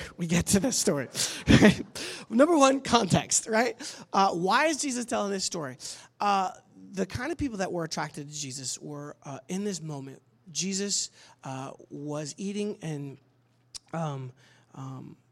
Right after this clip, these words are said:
drinking, and he was having these banquets, and he was s-, eating with a group of people that were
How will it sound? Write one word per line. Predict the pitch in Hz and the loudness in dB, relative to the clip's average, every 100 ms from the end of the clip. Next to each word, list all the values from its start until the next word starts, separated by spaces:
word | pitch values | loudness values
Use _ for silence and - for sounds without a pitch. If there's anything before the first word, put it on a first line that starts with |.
| _ | _
drinking, | - 190 185 165 | -6 -4 -4 -8
and | 156 | -8
he | 156 | -8
was | 147 | -8
having | - 180 190 | -4 -4 -4
these | 175 139 | -6 -8
banquets, | 151 151 147 135 | -10 -10 -10 -12
and | 147 | -10
he | |
was | 139 - - | -8 -8 -10
s-, | - _ _ _ _ | -12 _ _ _ _
eating | 220 262 254 214 185 | -6 -6 -6 -8 -8
with | 170 165 - - - - | -8 -8 -14 -20 -20 -10
a | 170 | -8
group | 156 196 | -8 -8
of | 214 | -8
people | - 160 156 | -8 -8 -8
that | 156 143 | -8 -8
were | - 139 135 | -8 -10 -12